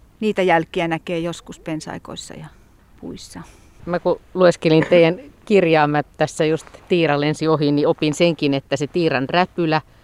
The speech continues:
Speaker 2: ulottuu vaan puoleen väliin sitä jalkaa. Että tämmöisiäkin asioita voi katsoa sieltä esimerkiksi, että ne räpyläjalat ei olekaan kaikilla vesilinnulla samanlaisia.
Speaker 1: Joo, ja sitten oli ihan hauska jälkihuomio meidän mökkiseudulta, että siellä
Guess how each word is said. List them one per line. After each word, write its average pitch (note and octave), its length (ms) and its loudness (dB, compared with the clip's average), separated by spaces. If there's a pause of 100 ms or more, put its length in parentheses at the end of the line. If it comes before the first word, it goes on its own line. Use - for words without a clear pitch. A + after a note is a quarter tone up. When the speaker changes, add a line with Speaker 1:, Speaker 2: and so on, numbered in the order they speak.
(200)
Speaker 2:
ulottuu E3 460 -2
vaan D3+ 200 0
puoleen C3 460 0
väliin A#2 280 -6
sitä B2 220 -10
jalkaa. B2+ 460 -2
Että - 140 -6
tämmöisiäkin C#3 560 0
asioita B2 400 -6
voi B2 120 -4
katsoa - 400 -4
sieltä - 480 -10 (300)
esimerkiksi, A#2+ 840 -4
että A#2+ 220 -4
ne C3+ 140 -2
räpyläjalat C#3 640 -2
ei D3 120 0
olekaan C#3 320 -2
kaikilla B2 400 -4
vesilinnulla B2 500 -6
samanlaisia. A2 720 -6 (420)
Speaker 1:
Joo, G#3+ 220 -12
ja G3 100 -14
sitten - 280 -10
oli G3 100 -4
ihan G3 240 0
hauska G#3+ 440 2 (280)
jälkihuomio F3 760 0
meidän F3 300 -4 (520)
mökkiseudulta, E3+ 800 -4
että - 180 -10
siellä F3+ 280 0